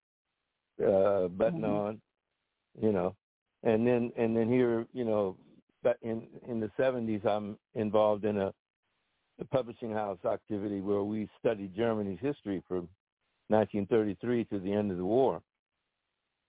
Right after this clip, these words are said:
Speaker 1: And then you find out that, you know, the war didn't end in nineteen forty-five. It ended in nineteen forty-four. And, and see, this is, this is also a, a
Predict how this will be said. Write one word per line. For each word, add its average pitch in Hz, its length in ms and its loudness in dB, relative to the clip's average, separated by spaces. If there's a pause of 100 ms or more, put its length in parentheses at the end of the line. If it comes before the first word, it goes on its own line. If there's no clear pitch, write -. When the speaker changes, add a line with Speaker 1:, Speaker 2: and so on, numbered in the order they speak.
(100)
Speaker 1:
And 95 120 4
then 104 140 4
you 98 140 2
find 107 280 0
out 101 260 0
that, 92 160 0 (260)
you 107 80 -6
know, 98 140 -2
the 92 60 -2
war 107 220 2
didn't 117 340 -2
end 95 180 -2
in 87 100 -4
nineteen 90 480 -6
forty-five. 87 580 0
It 85 80 -8
ended 104 280 -4
in 90 100 -6
nineteen 90 460 -6
forty-four. 95 600 2 (1700)
And, 95 280 2
and 92 360 2
see, 98 460 2
this 107 180 0
is, 101 120 -6 (200)
this 107 200 2
is 101 140 -6
also 104 600 2 (520)
a, 95 80 0
a 92 340 2